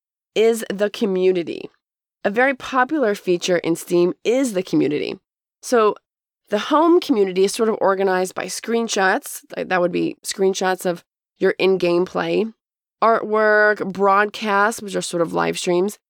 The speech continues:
videos, workshops, news, guides, and reviews. Those are your categories.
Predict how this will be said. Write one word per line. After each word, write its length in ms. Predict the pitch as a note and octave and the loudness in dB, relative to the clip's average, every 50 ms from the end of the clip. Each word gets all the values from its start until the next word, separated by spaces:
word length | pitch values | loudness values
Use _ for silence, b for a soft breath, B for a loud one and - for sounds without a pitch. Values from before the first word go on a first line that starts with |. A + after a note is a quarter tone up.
| _ _ _ _ - - | _ _ _ _ -10 -6
videos, 760 | F#3+ F#3 A3 G#3+ A#3+ A#3 A3 G#3+ G#3+ G#3+ G#3+ G#3+ G#3+ - - - - - | -2 -2 -2 0 0 2 2 4 4 4 4 2 0 -2 -8 -14 -16 -10
workshops, 760 | - G3+ A3+ A#3+ - - - - G#3+ G3+ G#3 G#3 G3+ G#3 - | -4 -2 -2 -2 -2 -2 -2 0 2 2 2 2 0 -4 -6
news, 400 | - G#3 G3+ G3+ G#3+ A3 A3+ G#3 | -2 2 4 4 4 2 0 -4
guides, 420 | F#3+ F3+ F#3 G#3+ G3 F#3+ G3 F#3+ - | -2 -2 0 2 2 2 2 0 0
and 120 | - E3+ | -2 -2
reviews. 480 | E3+ E3+ E3+ F3 D#3+ C#3+ G#2+ D2+ - - | -2 -2 -2 -2 -2 -2 -2 -4 -6 -4
Those 220 | F3 F3 F3+ F3 | -4 -4 -4 -4
are 40 | F3+ | -4
your 120 | E3+ F#3 | -6 -6
categories. 680 | F3+ - - G3+ F3 E3 - C3 B2+ - - - - | -6 -6 -6 -4 -4 -4 -4 -6 -6 -6 -8 -12 -16